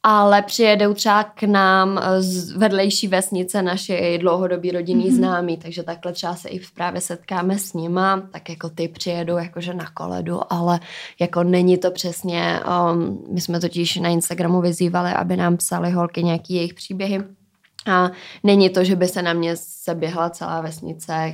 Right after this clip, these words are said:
Speaker 1: i chlapů, který prostě vůbec neznám, no.
Speaker 2: Jo. No a právě já, když jsem, já jsem, vím, že před chvilkou, když jsem mluvila, tak jsem říkala, že trauma s Velikonocem neměla kvůli vyšlehání.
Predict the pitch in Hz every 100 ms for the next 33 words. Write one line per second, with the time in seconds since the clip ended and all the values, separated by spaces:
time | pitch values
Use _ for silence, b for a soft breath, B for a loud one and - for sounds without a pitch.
0 | 160 160 - 160 - 160 - 175 - -
1 | - - - - - - - 82 80 82
2 | 240 208 208 _ B B B B 240 240
3 | 240 233 220 226 233 226 233 269 254 -
4 | - 233 226 262 254 240 240 240 240 -
5 | 220 - - 220 220 233 233 - 226 208
6 | 208 214 220 - 233 220 220 220 226 226
7 | 226 220 214 214 226 226 - 233 240 220
8 | 220 220 226 226 233 240 240 - 220 202
9 | 196 -